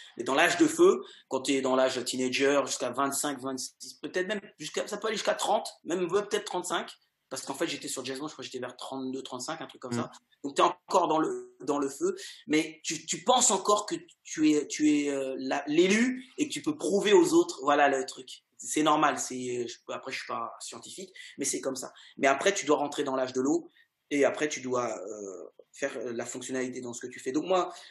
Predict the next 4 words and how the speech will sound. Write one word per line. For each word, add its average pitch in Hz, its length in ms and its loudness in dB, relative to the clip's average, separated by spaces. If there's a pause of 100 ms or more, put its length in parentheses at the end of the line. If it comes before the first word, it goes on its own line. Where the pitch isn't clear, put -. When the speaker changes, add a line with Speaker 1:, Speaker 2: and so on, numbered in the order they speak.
Speaker 1:
la 135 100 2
longévité, 151 720 2
euh, 123 420 -2 (960)
euh, 120 420 2